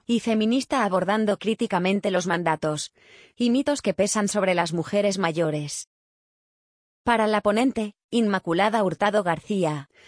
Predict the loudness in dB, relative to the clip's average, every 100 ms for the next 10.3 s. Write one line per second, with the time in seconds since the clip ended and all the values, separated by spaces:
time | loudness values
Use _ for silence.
0 | -20 -20 -20 _ 0 2 0 -2 -2 0
1 | 0 0 0 -2 -2 -2 -2 0 2 2
2 | 0 0 2 2 0 0 0 -2 0 0
3 | 0 -2 0 -2 0 -2 0 -2 -2 -4
4 | -2 -4 -8 -20 -20 _ _ -20 -10 -4
5 | 0 0 2 0 2 2 0 0 -2 -2
6 | -2 0 2 2 2 2 0 2 2 0
7 | -2 -2 0 2 2 2 0 0 -2 0
8 | 0 2 2 2 0 0 -2 -2 0 0
9 | 0 0 0 0 0 0 0 0 0 0
10 | -2 -6